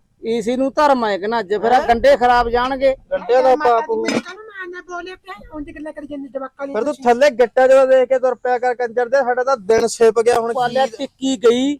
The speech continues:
Speaker 1: ਮੈਂ ਤਾਂ ਐਂ ਕਹਿਣਾ,
Speaker 2: ਹਾਂ।
Speaker 1: ਬੰਦੇ ਖਾਣੀ ਚੱਕ ਲਿਆ, ਉਸ ਨੇ ਕੁੱਟਣੇ ਪੈਣਗੇ।
Speaker 2: ਬਰੂਦ ਫੂਕਣਾ ਪਊ।
Speaker 1: ਬਰੂਦ ਦਾ ਇਹਦਾ ਖਰਚਾ ਹੋਊਗਾ ਹੀ ਨਹੀਂ, ਤੂੰ ਧੰਦਾਲਾਂ ਪੱਟ ਕੇ ਲੈ
Speaker 2: ਇਸੇ ਦੀ,
Speaker 1: ਆਪਦੀਆਂ।
Speaker 2: ਇਸੇ ਦੀ ਪਾ ਸਾਰਾ ਖਰਚਾ।
Speaker 3: ਬਰੂਦ ਕੀ ਹੁੰਦਾ?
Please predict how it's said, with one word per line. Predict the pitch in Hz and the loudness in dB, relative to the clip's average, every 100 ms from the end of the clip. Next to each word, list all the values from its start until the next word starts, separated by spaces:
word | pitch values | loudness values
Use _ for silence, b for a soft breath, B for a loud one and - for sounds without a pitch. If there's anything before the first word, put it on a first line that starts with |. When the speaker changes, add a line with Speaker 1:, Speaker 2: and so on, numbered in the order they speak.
| _ | _
Speaker 1:
ਮੈਂ | 208 220 | -8 -4
ਤਾਂ | 233 | -4
ਐਂ | 233 | -4
ਕਹਿਣਾ, | 214 214 269 | -4 -2 -2
Speaker 2:
ਹਾਂ। | 269 _ 196 | -2 _ -10
Speaker 1:
ਬੰਦੇ | 202 220 | -2 0
ਖਾਣੀ | 208 220 226 | 0 -4 -4
ਚੱਕ | 226 - | -6 -6
ਲਿਆ, | 233 254 | -4 -4
ਉਸ | 208 | -4
ਨੇ | 233 | -8
ਕੁੱਟਣੇ | 226 - 226 214 | -8 -8 -8 -6
ਪੈਣਗੇ। | 170 170 202 185 - | -6 -6 -6 -6 -4
Speaker 2:
ਬਰੂਦ | 196 226 233 220 | 0 2 2 2
ਫੂਕਣਾ | 233 240 240 233 | 0 0 2 2
ਪਊ। | 208 208 269 226 - _ | 2 -2 -4 -6 -10 _
Speaker 1:
ਬਰੂਦ | 202 240 247 214 | -4 -2 -4 -2
ਦਾ | 269 | 0
ਇਹਦਾ | 269 311 | 2 2
ਖਰਚਾ | 285 285 311 294 | 2 2 4 6
ਹੋਊਗਾ | 311 311 | 6 4
ਹੀ | 311 | 4
ਨਹੀਂ, | 349 | 4
ਤੂੰ | 330 277 - | 0 -8 -6
ਧੰਦਾਲਾਂ | 311 320 302 | 0 2 2
ਪੱਟ | 302 269 | 2 -2
ਕੇ | 262 285 | -2 2
ਲੈ | 294 | 4
Speaker 2:
ਇਸੇ | |
ਦੀ, | 285 | 2
Speaker 1:
ਆਪਦੀਆਂ। | 254 262 247 | 0 -4 -2
Speaker 2:
ਇਸੇ | 202 208 220 | -2 0 -2
ਦੀ | 220 | -4
ਪਾ | 226 196 214 | -4 -2 0
ਸਾਰਾ | 208 220 | 0 -2
ਖਰਚਾ। | 214 202 - 202 175 | -2 -6 -6 -10 -10
Speaker 3:
ਬਰੂਦ | 185 247 302 - | -12 -14 -14 -20
ਕੀ | - | -18
ਹੁੰਦਾ? | 311 349 359 381 | -18 -14 -8 -8